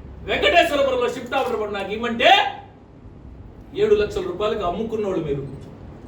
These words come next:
ఒక దళితుడు పదిహేను ఏళ్ళు రాజీవ్ భవన్ పెట్టిన రోజు నుంచి మాతో ప్రయాణం చేసినాడు. కారు తోలుతాడు, నీకు చెప్పులు మోస్తాడు, టీ ఇస్తాడు, అన్నం పెడతాడు.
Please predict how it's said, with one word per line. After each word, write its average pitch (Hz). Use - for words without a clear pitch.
ఒక 208
దళితుడు 311
పదిహేను 370
ఏళ్ళు 330
రాజీవ్ 349
భవన్ 339
పెట్టిన 320
రోజు 330
నుంచి 311
మాతో 208
ప్రయాణం 202
చేసినాడు. 180
కారు 233
తోలుతాడు, 220
నీకు 190
చెప్పులు 254
మోస్తాడు, 233
టీ 240
ఇస్తాడు, 240
అన్నం 262
పెడతాడు. 254